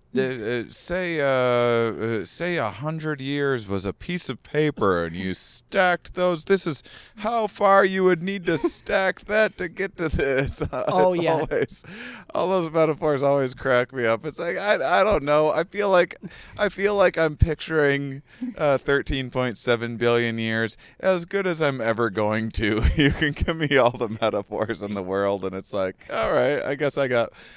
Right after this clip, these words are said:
Speaker 1: have as good of an idea as I'm ever going to have. Probably.
Speaker 2: That's the thing about the human brain as well.
Speaker 1: <laughs> Yeah.
Speaker 2: And, you know, you, you know this from all of, uh, uh, all of the biology that you're interested in,
Speaker 1: Yeah.
Speaker 2: is that the human brain, the way we perceive things,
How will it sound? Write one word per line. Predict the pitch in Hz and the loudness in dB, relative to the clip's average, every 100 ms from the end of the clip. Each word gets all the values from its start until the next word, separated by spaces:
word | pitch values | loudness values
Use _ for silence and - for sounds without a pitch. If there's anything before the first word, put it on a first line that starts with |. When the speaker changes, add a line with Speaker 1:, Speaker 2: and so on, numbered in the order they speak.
| - | -8
Speaker 1:
have | - 139 123 | 2 2 4
as | 127 143 127 | 6 6 6
good | 139 131 | 2 2
of | 120 | 2
an | 117 | 0
idea | 107 98 98 | 0 2 2
as | 95 | 2
I'm | 92 | 0
ever | 92 85 | -2 -6
going | 87 90 78 | -2 -2 -2
to | 87 | -2
have. | 85 80 | -2 -2
Probably. | - 82 78 69 67 85 | -2 -2 -2 -8 -12 -8
Speaker 2:
That's | 262 262 | -8 -6
the | 214 | -6
thing | 190 196 | -2 0
about | 180 170 151 | 0 -4 -6
the | |
human | 147 151 131 120 | -6 -4 -4 -4
brain | 120 113 117 110 | -8 -10 -10 -10
as | 117 - | -10 -10
well. | 127 107 - 139 | -12 -12 -14 -12
Speaker 1:
<laughs> | |
Yeah. | 180 190 | -2 2
Speaker 2:
And, | 185 208 214 | 2 2 2
you | |
know, | 196 160 143 - - - | 4 2 -2 -12 -20 -12
you, | 233 302 | -8 -6
you | 277 320 | -2 0
know | 247 180 | 4 2
this | 139 - | 2 -4
from | - 175 | -6 -2
all | 156 147 | -2 -2
of, | 180 156 | -4 -2
uh, | 175 - 202 | 0 0 -2
uh, | - | 0
all | 208 196 165 | 2 8 8
of | 143 | 6
the | |
biology | 156 165 165 185 160 156 | 2 2 6 4 4 2
that | 143 170 | 0 0
you're | 147 | 2
interested | 202 294 - 135 120 143 | 2 2 0 -2 -4 -4
in, | 175 | -2
Speaker 1:
Yeah. | 170 156 | 0 0
Speaker 2:
is | - 185 180 | -2 -4 -2
that | 226 220 226 - - - _ | 0 0 -2 -20 -20 -20 _
the | 220 | -4
human | - 277 339 285 | -2 -2 -2 -2
brain, | 175 147 151 143 - - | -2 -2 -2 -2 -6 -6
the | 165 | -6
way | 156 185 220 233 | -4 -4 -4 -6
we | 190 196 | -8 -10
perceive | 190 - 151 - - 160 151 143 | -10 -8 -8 -8 -12 -10 -8 -8
things, | - - 120 110 110 _ _ - - - | -10 -18 -18 -18 -20 _ _ -20 -20 -20